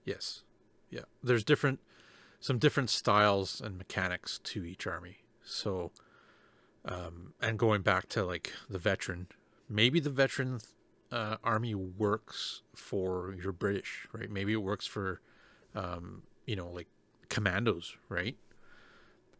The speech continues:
But does it work for my French army? Not really. Like, I'm, I'm counting on having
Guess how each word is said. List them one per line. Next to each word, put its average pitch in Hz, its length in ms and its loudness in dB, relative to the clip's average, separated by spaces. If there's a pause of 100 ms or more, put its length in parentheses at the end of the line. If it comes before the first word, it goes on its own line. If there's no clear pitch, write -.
(100)
But 98 280 6 (800)
does 101 240 4
it 107 140 -2
work 95 300 -2
for - 180 -2
my 92 140 0
French 92 340 -4
army? 147 320 0 (1800)
Not 92 240 0
really. 101 360 0 (640)
Like, - 380 -10
I'm, 95 280 -2
I'm 92 280 -8
counting 92 420 -4
on 87 180 -6
having 90 500 -6